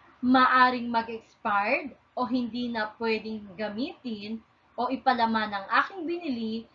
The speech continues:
sa January twenty, twenty twenty-two. Okay, ito naman ay mula sa noodles na aking binili. Nakalagay dyan, twenty-four September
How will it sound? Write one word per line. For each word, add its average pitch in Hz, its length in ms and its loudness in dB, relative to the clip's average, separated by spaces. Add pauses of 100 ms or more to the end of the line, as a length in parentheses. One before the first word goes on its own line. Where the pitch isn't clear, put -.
(260)
sa 247 160 0
January 233 720 0
twenty, 254 720 -4 (320)
twenty 262 720 -2
twenty-two. 208 800 -8 (1400)
Okay, 254 240 2
ito 277 240 4
naman 233 400 6
ay 226 80 -4
mula 214 560 0
sa 370 160 0
noodles 285 560 2
na 220 320 -2
aking 226 160 -8
binili. 214 560 -6
Nakalagay 214 560 -4
dyan, 220 400 -2 (560)
twenty-four 320 880 4
September 254 960 0